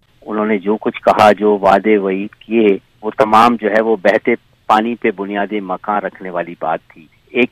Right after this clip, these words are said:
تو یہ ہے کہ اس میں سے کوئی بھی قابل عمل پلان ان کے پاس نہیں ہے کسی بھی وعدے کا۔ انہوں نے ساؤتھ پنجاب کا صوبہ بنانے کا اعلان کیا تھا، وہ نہیں بنا۔ انہوں نے کہا تھا جی یونیورسٹی اور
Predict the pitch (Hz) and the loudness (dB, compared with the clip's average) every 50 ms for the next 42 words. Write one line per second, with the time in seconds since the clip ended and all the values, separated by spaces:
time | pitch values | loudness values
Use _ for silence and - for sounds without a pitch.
0 | _ _ 127 123 117 113 117 117 117 117 117 107 - 117 110 110 - - 117 - | _ _ -8 -6 -2 0 2 4 4 4 2 0 0 -2 -4 -4 -4 -6 -8 -6
1 | - 107 - - 110 113 120 113 120 120 117 110 104 - _ - - 110 104 107 | -8 -8 -6 -6 -6 -4 -4 -2 -2 -2 -2 -4 -6 -10 _ -2 2 4 4 4
2 | 101 107 110 113 113 - 123 127 131 120 101 90 _ _ _ - 101 104 107 110 | 4 4 4 2 4 4 2 2 0 0 -4 -8 _ _ _ -4 0 2 4 4
3 | 117 117 117 110 107 - 104 - 104 101 104 101 _ - 98 90 95 107 110 101 | 4 2 -2 -6 -8 -8 -4 0 0 0 0 0 _ -10 -14 -12 -10 -10 -10 -8
4 | 101 101 101 98 - - 123 - - 123 107 110 104 90 85 82 82 85 92 92 | -6 -6 -6 -6 -8 -12 -14 -10 -8 -8 -6 -6 -6 -4 -2 -2 -2 -2 -4 -6
5 | 90 - - - - _ _ _ _ _ _ _ - 117 107 113 110 113 110 - | -6 -6 -8 -10 -12 _ _ _ _ _ _ _ -10 -8 -6 -4 -4 -4 -4 -4
6 | - - 104 107 110 - _ _ _ _ _ _ - 104 104 107 104 104 - - | -2 0 0 0 0 -2 _ _ _ _ _ _ -12 -6 0 2 2 2 0 -2
7 | 110 104 - - 104 110 107 98 107 104 101 101 101 92 104 101 98 98 98 98 | -6 -6 -6 -6 -6 -6 -6 -4 -6 -6 -6 -6 -6 -4 -2 0 0 0 -2 -4
8 | 92 - - 98 95 92 - - 98 95 92 90 98 104 107 104 98 104 95 107 | -6 -8 -6 -4 -4 -4 -4 -4 -4 -4 -4 -6 -6 -6 -6 -6 -8 -6 -4 -2
9 | 101 95 95 92 92 90 - _ - - - _ - 101 104 104 104 98 - 104 | -2 0 0 -2 -4 -6 -8 _ -20 -20 -20 _ -10 -8 -6 -6 -4 0 2 2
10 | - - 107 101 92 95 101 98 95 95 95 92 90 98 98 95 - - - 101 | 2 2 0 -2 -4 -4 -8 -8 -6 -8 -6 -4 -2 0 0 -2 -2 -4 -6 -4
11 | 98 95 92 92 92 92 | -4 -2 0 0 0 -2